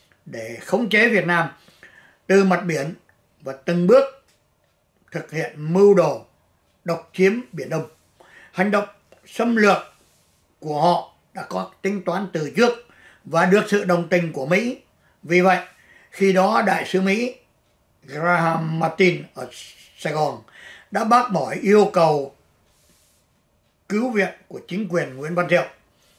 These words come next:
và hạm đội Mỹ ở Thái Bình Dương đã được lệnh tránh xa quần đảo Hoàng Sa. Trong cuộc hội đàm với những người lãnh đạo Việt Nam năm một nghìn chín trăm bảy mươi lăm,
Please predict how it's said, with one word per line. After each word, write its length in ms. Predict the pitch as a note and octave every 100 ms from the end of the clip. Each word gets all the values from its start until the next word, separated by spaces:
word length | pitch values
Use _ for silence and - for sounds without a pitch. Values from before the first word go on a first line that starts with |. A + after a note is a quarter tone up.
| _
và 200 | B2+ C3+
hạm 260 | C#3 C#3+ D#3
đội 180 | D3 C#3
Mỹ 400 | D3+ F#3 A3+ A#3 _ _ _ _ _ _
ở 120 | A2 -
Thái 180 | E3 F#3+
Bình 240 | E3 C#3
Dương 200 | F3+ F3 - _ _ _ _ _ _
đã 160 | D3+ F#3
được 240 | F3+ F3
lệnh 160 | D#3+ D3 -
tránh 240 | - F3 A3+
xa 320 | F#3+ E3+ D#3 -
quần 200 | C#3+ C3
đảo 440 | A2+ G#2+ A#2 E3+ _ _
Hoàng 220 | D3 C#3 G2+
Sa. 260 | - C#3+ C3 _ _ _ _ - - - - _ _ -
Trong 180 | B3 F#3+
cuộc 100 | G3+
hội 200 | F3 F3
đàm 340 | F3+ D#3+ C#3+
với 120 | D3+
những 160 | G3 G3+
người 160 | F#3 D#3+
lãnh 200 | E3+ G#3
đạo 240 | F3+ D#3+
Việt 160 | D#3+ D#3+
Nam 400 | F3+ F3 D#3 E3
năm 140 | E3+
một 60 | D#3+
nghìn 180 | C#3+ A#2+
chín 160 | D#3 D#3
trăm 180 | E3
bảy 100 | C#3+ A2
mươi 80 | B2+
lăm, 180 | D#3